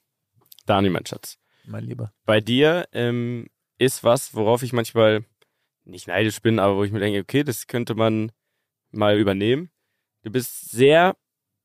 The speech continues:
Speaker 1: und zwar im Positiven, sehr perfektionistisch in vielen Sachen, die im weitesten Sinn deine Arbeit angehen. Es kommt zumindest so rüber. Wenn du das nicht bist, dann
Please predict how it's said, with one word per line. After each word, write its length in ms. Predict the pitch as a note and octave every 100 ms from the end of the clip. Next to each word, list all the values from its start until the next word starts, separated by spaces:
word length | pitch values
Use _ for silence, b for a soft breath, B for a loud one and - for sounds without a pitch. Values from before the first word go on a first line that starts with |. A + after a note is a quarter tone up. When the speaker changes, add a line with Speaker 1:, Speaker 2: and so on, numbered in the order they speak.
| _ _ _ _
Speaker 1:
und 180 | C3 C3
zwar 120 | D3+
im 80 | C3
Positiven, 580 | C#3 E3+ A#2+ - B2 C#3+
sehr 280 | A2+ C#3 D3
perfektionistisch 920 | - C#3 - C3 - B2 B2+ - E2+
in 140 | - G2+
vielen 260 | - A#2
Sachen, 280 | G#2+ A2 A#2
die 280 | G#2+ G#2+ G2+ _ _ _ _ _
im 140 | - G#2
weitesten 320 | G#2+ A2+ -
Sinn 200 | A2+ A2+
deine 180 | G#2 G2+
Arbeit 260 | F2+ F2+ -
angehen. 280 | D2+ D2 -
Es 80 | G#2+
kommt 180 | B2+ A#2+
zumindest 300 | A#2 G2+ -
so 80 |
rüber. 280 | F#2+ G2+ - - _ _ _
Wenn 420 | G2+ A#2+ D3 E3+ - -
du 80 | A#2
das 140 | A2+
nicht 180 | C#3+ -
bist, 220 | C#3+ -
dann 260 | A2+ A#2